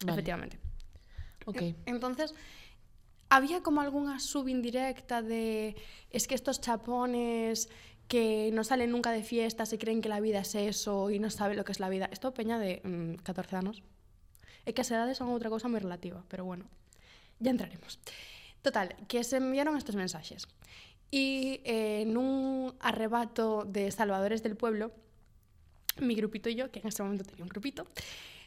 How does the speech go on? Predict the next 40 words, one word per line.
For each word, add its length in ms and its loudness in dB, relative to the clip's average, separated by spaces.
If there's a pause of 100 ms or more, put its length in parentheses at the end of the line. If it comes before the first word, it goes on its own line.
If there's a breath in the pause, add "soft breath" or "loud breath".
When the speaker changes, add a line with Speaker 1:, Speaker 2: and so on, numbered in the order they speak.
(160)
Speaker 2:
mm, 440 2 (540)
redactamos 640 4
un 120 4
correo 580 2
de 260 0 (180)
cuatro 460 6
<laughs> 80 4
párrafos 840 0 (640 loud breath)
ao 160 4
noso 320 4
titor 320 0 (480 loud breath)
dicindo, 400 4
"Está 160 -2
pasando 320 0
esto", 240 -10 (400 loud breath)
e 80 0
de 160 6
repente 320 4
empezaron 320 0
a 160 -4
chegar 320 0
chamadas 480 -2
de 80 -2
un 80 0
lado 240 4
e 160 0
de 80 2
outro 320 -2
e 80 -4
de 160 0
outro, 240 -2
e, 240 -4 (160)
e 160 2
se 160 4
va 80 6
a 60 2
expulsar 420 6
a 20 10
una 220 8
persona, 480 2